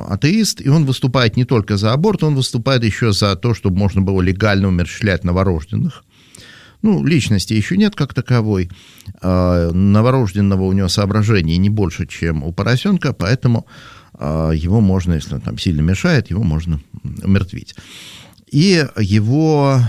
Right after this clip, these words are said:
другой атеист, Ричард Докинс, называет одним из самых нравственных, э, людей на планете, ну, э, потому что Сингер, он еще за права животных сильно подвязается. И, э,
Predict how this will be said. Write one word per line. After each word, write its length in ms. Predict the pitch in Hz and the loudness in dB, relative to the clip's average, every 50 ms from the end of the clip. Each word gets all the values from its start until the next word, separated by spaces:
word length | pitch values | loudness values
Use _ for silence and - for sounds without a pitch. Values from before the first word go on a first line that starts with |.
| 90 - | -2 -2
другой 360 | 113 110 117 117 123 117 101 | -2 -2 0 2 2 2 2
атеист, 300 | 95 - 180 208 190 - | 2 0 0 -2 0 0
Ричард 320 | 135 120 - - 110 104 110 | -2 -2 -2 -2 -4 -4 -2
Докинс, 380 | 156 175 165 - 143 113 - | -4 -2 0 0 0 0 0
называет 540 | 90 90 104 98 101 110 123 147 139 120 - | -2 -2 -2 0 0 0 0 2 0 0 0
одним 280 | 90 90 120 131 127 113 | -2 0 2 2 2 2
из 60 | 98 | 0
самых 400 | - - 123 120 120 110 85 80 | 0 0 0 0 0 0 -2 -2
нравственных, 960 | 90 92 95 101 101 104 104 - - - 104 98 95 92 92 90 87 - - - - - - - - - - - - - - - - _ - | -2 0 0 2 0 0 0 -2 -4 -2 0 0 2 2 0 0 -2 -4 -10 -18 -20 -20 -20 -20 -20 -20 -20 -20 -20 -20 -20 -20 -20 _ -8
э, 240 | - 85 85 82 | -4 -2 0 0
людей 300 | 85 90 95 85 95 90 | 0 0 0 0 0 0
на 100 | 82 85 | 0 0
планете, 560 | 80 - 92 104 127 180 220 214 - - 95 - - _ - - - _ | -2 -2 -2 0 0 0 0 0 -2 -4 -6 -8 -10 _ -20 -20 -16 _
ну, 320 | - 117 - 127 - - - | 0 0 0 0 0 -4 -6
э, 460 | 107 107 104 98 92 87 85 85 80 - | -6 -4 -4 -4 -4 -4 -4 -6 -4 -4
потому 300 | 113 101 104 104 120 123 | -2 0 0 0 0 0
что 480 | - - 117 107 101 92 85 67 50 - - - - - - - 113 | 0 0 0 2 2 2 0 -2 -4 -8 -14 -20 -20 -20 -20 -14 -10
Сингер, 360 | 98 - - 143 127 101 98 104 | -6 -2 0 2 2 2 2 2
он 120 | 104 101 | 2 2
еще 260 | 95 87 - - 98 87 | 0 0 -2 -4 -4 -4
за 80 | 87 | -4
права 300 | 85 - 90 92 85 76 | -2 -2 0 0 0 0
животных 440 | 71 95 95 85 71 64 - 76 - | 0 -2 -2 -2 -4 -4 -6 -8 -8
сильно 240 | - - 71 71 69 | -6 -6 -6 -6 -6
подвязается. 760 | - 80 82 82 98 104 127 139 131 107 90 - - - - - - - - - - - - - - - - - - - - - _ | -4 -4 -2 0 0 0 2 0 0 0 -2 -2 -6 -6 -8 -12 -20 -20 -20 -20 -20 -20 -20 -20 -20 -20 -20 -20 -20 -18 -18 -18 _
И, 260 | - - 151 156 151 147 | -2 0 2 2 2 2
э, 360 | 143 139 135 131 127 123 101 | 2 2 2 2 2 0 -2